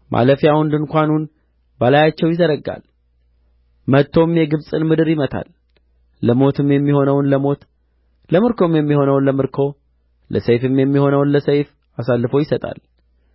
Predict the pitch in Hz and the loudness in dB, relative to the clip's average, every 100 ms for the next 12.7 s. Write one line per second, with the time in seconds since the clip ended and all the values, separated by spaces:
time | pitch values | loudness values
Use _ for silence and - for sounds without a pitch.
0 | _ _ _ 110 110 120 123 135 135 127 | _ _ _ -4 -2 -2 -2 -2 0 0
1 | 127 127 - 131 131 135 131 - - 113 | 0 -2 -4 -4 -2 -2 -6 -8 -6 -4
2 | 131 127 139 123 117 92 - _ _ _ | -4 -4 -2 -4 -4 -8 -10 _ _ _
3 | _ _ _ _ _ _ _ 131 135 175 | _ _ _ _ _ _ _ -2 0 -2
4 | 180 147 120 123 117 98 98 - _ _ | 0 0 0 -2 -4 -6 -10 -16 _ _
5 | _ _ _ _ _ _ 147 170 190 185 | _ _ _ _ _ _ 0 2 2 0
6 | 156 135 120 110 104 - - _ _ _ | -2 -4 -4 -6 -8 -14 -18 _ _ _
7 | _ _ _ _ _ _ _ _ _ 120 | _ _ _ _ _ _ _ _ _ 0
8 | 123 131 143 147 147 139 143 143 147 151 | 2 2 2 0 0 0 2 2 0 -2
9 | _ _ _ 120 123 139 147 143 147 147 | _ _ _ -2 0 2 2 2 0 0
10 | 147 - _ _ _ _ - 127 147 196 | -4 -8 _ _ _ _ -6 -4 0 2
11 | 180 147 135 139 135 139 131 131 139 143 | 4 2 2 -2 -6 -8 -6 -4 -2 -4
12 | - - 131 135 120 92 | -6 -4 -2 0 -2 -4